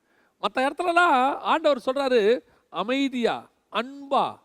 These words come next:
மெல்லிய சத்தம். இப்படி இருக்கிற ஆண்டவர் இந்த இடத்துல சவுண்டு போடுறாரு பாருங்க, உரத்த சத்தம், "லாசருவே வெளியே வா." எதை விட்டு வெளியே வா?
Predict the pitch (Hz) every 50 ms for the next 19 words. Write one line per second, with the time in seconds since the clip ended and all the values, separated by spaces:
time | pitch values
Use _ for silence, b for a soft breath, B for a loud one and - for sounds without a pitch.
0 | _ _ _ 170 196 247 269 277 277 277 277 285 277 262 - - 240 - - -
1 | 165 143 - _ _ - - 185 185 220 226 247 277 285 254 226 220 240 233 240
2 | 214 208 196 180 165 - b b b b b - 185 185 190 190 208 - - 269
3 | 233 196 185 196 - - _ _ _ _ - - - 302 370 381 381 370 311 285
4 | 254 226 214 202 190 185 180 165 156 180 247 311 349 349 - - 311 262 254 233
5 | 226 190 180 226 294 330 277 311 311 294 269 269 277 302 302 285 262 220 180 139
6 | 147 233 302 349 359 349 359 330 320 294 285 277 262 247 262